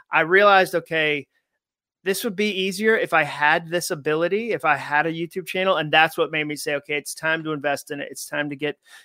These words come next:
you know, serious about it. It's time to learn about it." That's what kind of kicked off my journey into YouTube.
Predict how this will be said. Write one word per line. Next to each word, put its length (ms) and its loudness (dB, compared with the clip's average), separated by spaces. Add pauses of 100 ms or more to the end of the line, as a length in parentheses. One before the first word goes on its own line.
you 120 -6
know, 140 -4
serious 500 0
about 260 2
it. 60 -2
It's 160 -8
time 360 -2
to 120 -8
learn 400 -2
about 300 2
it." 180 -6
That's 280 4
what 120 -4
kind 160 0
of 60 -6
kicked 240 -8
off 180 0
my 220 -2
journey 320 -6
into 160 -12
YouTube. 380 -12